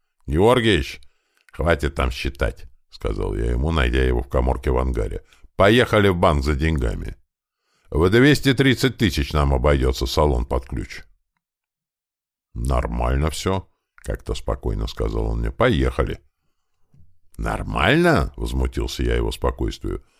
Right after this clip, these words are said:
"Да мы хреново тучу денег должны". "А я говорю, нормально всё, поехали". "С собой-то что взять?" —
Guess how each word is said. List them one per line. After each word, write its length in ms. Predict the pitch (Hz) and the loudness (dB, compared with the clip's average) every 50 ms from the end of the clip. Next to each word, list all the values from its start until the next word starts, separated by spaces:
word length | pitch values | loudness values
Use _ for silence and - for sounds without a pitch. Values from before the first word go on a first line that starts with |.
| _ _ - | _ _ -2
"Да 160 | - 85 90 | 0 2 4
мы 160 | 107 135 160 | 6 6 4
хреново 500 | 151 - 143 156 156 151 151 147 151 151 | 4 4 4 6 6 6 6 6 4 4
тучу 300 | 151 156 147 - - 147 | 4 2 2 2 2 0
денег 360 | 143 131 131 98 73 71 58 | 2 2 2 2 2 2 0
должны". 500 | 58 64 65 64 60 58 57 53 50 - - _ _ _ _ _ _ _ _ _ _ _ _ _ _ _ _ _ _ _ _ _ _ _ _ _ _ _ - | 0 0 2 2 0 -2 -4 -6 -8 -10 -12 _ _ _ _ _ _ _ _ _ _ _ _ _ _ _ _ _ _ _ _ _ _ _ _ _ _ _ -8
"А 100 | - 58 | -4 0
я 200 | 65 78 87 98 | 2 2 4 4
говорю, 300 | 90 98 92 87 87 90 | 4 6 6 6 6 4
нормально 500 | 87 90 92 92 90 87 80 73 69 64 | 4 4 4 4 4 4 4 4 2 2
всё, 200 | 62 - - 60 | 0 -2 -2 -2
поехали". 720 | - - 76 82 78 67 57 - 64 52 50 50 50 - - _ _ _ _ _ _ _ _ _ _ _ _ _ _ _ _ _ _ _ _ _ _ | 0 2 2 4 4 2 2 0 -4 -4 -4 -6 -8 -10 -16 _ _ _ _ _ _ _ _ _ _ _ _ _ _ _ _ _ _ _ _ _ _
"С 120 | _ - - | _ -18 -4
собой-то 520 | - - 87 90 90 110 107 92 - 71 | 0 2 2 4 4 4 4 4 2 0
что 220 | - - - 90 76 | -2 0 2 2 2
взять?" — 380 | 65 60 60 55 52 - - | 2 0 -2 -2 -4 -6 -10